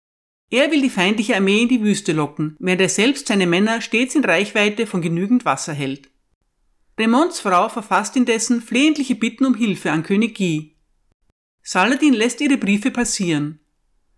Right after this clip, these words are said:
Und dann wartet er auf die Franken. Unter den Christen sind die Meinungen gespalten.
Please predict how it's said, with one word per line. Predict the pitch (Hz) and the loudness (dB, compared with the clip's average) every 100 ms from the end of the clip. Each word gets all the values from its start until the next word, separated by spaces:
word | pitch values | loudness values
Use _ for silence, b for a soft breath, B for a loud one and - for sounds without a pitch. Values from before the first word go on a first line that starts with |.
| _ | _
Und | - 180 175 | -6 -4 0
dann | 208 320 - | 0 0 -4
wartet | 175 160 165 220 | -2 0 0 -2
er | 214 | -2
auf | 208 | -2
die | 254 | -6
Franken. | - 156 139 - 147 - _ _ _ _ _ _ _ _ _ _ _ _ | -2 -2 -2 -6 -10 -10 _ _ _ _ _ _ _ _ _ _ _ _
Unter | - 262 | -6 0
den | 277 | 2
Christen | 262 311 339 - | 2 2 0 0
sind | 330 262 | -2 0
die | 277 | 0
Meinungen | 190 180 220 233 | 2 2 0 0
gespalten. | 240 254 165 147 143 143 151 | 0 -2 -2 -2 -4 -10 -12